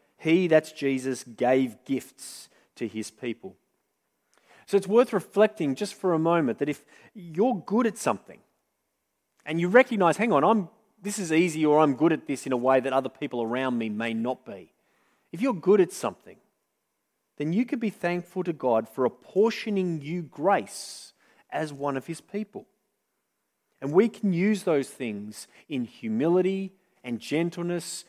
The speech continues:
and patience and forbearing love for the sake of others so that we can serve them and love them.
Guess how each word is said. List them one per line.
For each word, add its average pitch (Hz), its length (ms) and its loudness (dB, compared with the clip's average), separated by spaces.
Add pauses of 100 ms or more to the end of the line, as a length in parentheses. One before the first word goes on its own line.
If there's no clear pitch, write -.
(160)
and 95 160 -16
patience - 880 -8 (220)
and 139 220 -6
forbearing 165 840 0
love 131 340 0
for 131 80 -6
the 120 140 -8
sake 160 400 -6
of 143 100 -6
others - 560 -8 (540)
so - 160 -10
that 156 140 -4
we 143 100 -2
can 156 220 -8
serve 196 400 -6
them 101 180 -14 (640)
and 147 160 -6
love 175 300 0
them. 98 180 -14